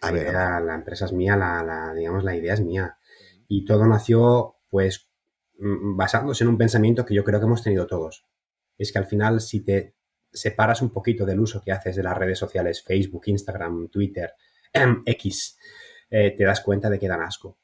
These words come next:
Speaker 2: literalmente. Si te separas un poquito y te miras a ti mismo, mo-, moviendo el pulgar como un tonto, ¿no? Viendo, viendo que pasas el tiempo sin hacer nada realmente útil, luego te das cuenta porque en el periodo dos mil catorce más o menos surgió la idea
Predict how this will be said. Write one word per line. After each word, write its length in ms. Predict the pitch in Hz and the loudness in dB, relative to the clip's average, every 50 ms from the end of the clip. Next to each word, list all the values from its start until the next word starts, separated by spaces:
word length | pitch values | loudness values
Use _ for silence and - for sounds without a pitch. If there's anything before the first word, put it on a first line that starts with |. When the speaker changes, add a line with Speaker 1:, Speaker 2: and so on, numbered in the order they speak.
| _ _ _ _ | _ _ _ _
Speaker 2:
literalmente. 640 | - 98 95 98 98 - 87 87 82 82 90 - - | -6 -6 -4 -4 -4 -4 -4 -4 -4 -6 -6 -8 -8
Si 160 | - - 110 104 | -6 -6 -4 -4
te 100 | - 101 | -4 -4
separas 360 | - - - 104 113 - - | -4 -4 -2 -2 0 0 0
un 80 | 127 | -2
poquito 260 | - 107 104 110 107 113 | 0 0 0 2 2 2
y 60 | 101 | 2
te 100 | - 107 | 4 4
miras 280 | 107 113 113 107 110 | 6 6 6 4 2
a 60 | 113 98 | 0 0
ti 60 | 98 | 2
mismo, 380 | 101 117 120 131 120 98 92 90 | 2 4 4 4 4 4 2 2
mo-, 220 | 98 101 104 101 | 0 0 0 2
moviendo 340 | 107 104 104 107 113 120 117 | 2 2 4 4 4 4 4
el 80 | 107 110 | 4 4
pulgar 360 | - 113 107 107 110 110 107 | 4 4 6 6 4 2 2
como 160 | - 107 104 | 2 2 2
un 100 | 101 98 | 2 2
tonto, 320 | - 117 123 123 - 90 | 2 2 2 2 0 -2
¿no? 160 | 87 95 104 98 | -2 0 0 2
Viendo, 640 | 98 104 107 110 107 107 107 104 104 101 101 98 | 2 4 4 6 6 6 6 6 6 6 4 4
viendo 720 | 98 104 104 107 107 104 101 101 101 98 98 - - - 101 98 104 104 104 - _ | 2 2 4 4 4 4 4 4 2 2 0 -2 -6 -12 -16 -18 -18 -20 -20 -20 _
que 140 | _ 110 104 | _ -12 -6
pasas 320 | - 117 110 - 113 - | -4 -4 -4 -2 -2 -2
el 80 | 110 98 | -2 0
tiempo 280 | - 107 104 - 110 104 | 0 0 0 0 -4 -6
sin 160 | - 107 101 | -4 -4 -4
hacer 280 | 98 - - 101 101 | -4 -2 -4 -2 -2
nada 360 | 107 104 101 101 101 98 101 101 | -2 0 0 2 2 2 2 2
realmente 400 | 107 101 104 107 110 104 104 98 | 2 0 2 2 0 0 2 2
útil, 380 | 110 113 110 107 95 92 95 _ - - _ _ _ - _ | 2 2 0 -2 -4 -6 -8 _ -20 -20 _ _ _ -12 _
luego 180 | 113 110 113 113 | 0 0 0 2
te 80 | - | 2
das 180 | 107 110 - - | 0 0 0 0
cuenta 340 | - 120 117 110 113 107 - | 2 2 2 2 2 0 0
porque 200 | 107 98 - 98 | 0 -2 0 0
en 80 | 98 | 0
el 140 | 104 104 - | 0 0 0
periodo 500 | - 104 98 120 127 131 120 110 101 101 | 0 2 2 6 6 6 6 6 6 4
dos 220 | 87 90 87 - 92 | 2 -2 -6 -10 -8
mil 320 | 92 92 95 98 95 101 | -6 -4 -4 -4 -4 -6
catorce 460 | - 95 90 - 113 107 101 - - 95 | -8 -10 -6 -2 -2 -2 -2 -4 -6 -10
más 160 | 92 - - | -10 -10 -10
o 40 | 90 | -12
menos 280 | 87 87 90 85 - | -14 -14 -16 -18 -8
surgió 340 | - 107 101 - - 117 113 | -8 -8 -8 -2 0 2 4
la 100 | 110 104 | 6 6
idea 340 | 104 98 104 95 87 87 - | 6 4 4 2 0 -4 -8